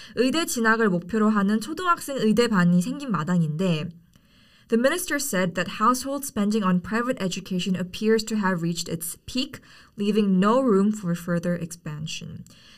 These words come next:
어, 교육부 장관은 사교육 시장이 점-, 정점을 찍었다고 생각한다며 이 이상으로 사교육 시장이 확장되지 않을 것이라고 말했다로 이-, 이해하실 수 있겠고요.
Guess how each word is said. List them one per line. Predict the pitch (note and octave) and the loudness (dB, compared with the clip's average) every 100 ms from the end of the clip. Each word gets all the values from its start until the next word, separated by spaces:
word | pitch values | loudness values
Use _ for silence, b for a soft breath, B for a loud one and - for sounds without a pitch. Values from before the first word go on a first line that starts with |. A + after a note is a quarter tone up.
| B B B | B B B
어, | - G3 | -6 -4
교육부 | G3 B3 A#3+ | 2 4 4
장관은 | A#3 F3+ F3+ F#3+ C4 | 4 4 4 2 0
사교육 | - E4 E4+ E4+ | -4 -4 -2 -2
시장이 | D#4 C4+ A#3+ A#3+ | -2 -2 -2 -4
점-, | - G3+ G3+ G#3+ G#3+ | -2 2 4 2 -2
정점을 | - G#3 G#3+ C#4 C4+ | 0 2 4 2 0
찍었다고 | C4 C4 B3 G#3+ G#3+ | -2 -2 0 0 -2
생각한다며 | B3 C#4 C4+ G#3 F3 E3+ A3 C#4+ B G#3+ - | -4 -6 -2 -2 0 0 0 0 B -18 -8
이 | A3+ B3+ | -4 -2
이상으로 | G3+ G3+ B3+ A3+ F#3+ A#3+ | -2 0 0 0 0 0
사교육 | C#4 D#4 C4+ C#4 C4+ | -2 -6 -6 -6 -6
시장이 | B3+ A3 G#3 G#3 B3 | -6 -2 0 0 -2
확장되지 | D4 - D4+ D4+ B3+ A#3 - | -6 -4 -4 -2 -2 0 0
않을 | F3 F3 G3 | 2 2 0
것이라고 | G3 F3+ F3+ E3 D#3+ G#3 C#4 C#4 B B - | -2 -4 -2 -2 -2 -2 -4 -6 B B -8
말했다로 | E3 E3 E3 D#3+ D#3+ - F#3 F#3 E3+ D#3+ E3 - _ | -4 -4 -4 -6 -6 -6 -2 0 0 -2 -8 -18 _
이-, | G3 | -2
이해하실 | F#3+ F#3 G#3 G#3 G#3+ G#3 | 0 0 2 4 2 -2
수 | - | -8
있겠고요. | - E3 - G#3 F3+ | -8 -8 -6 -2 -2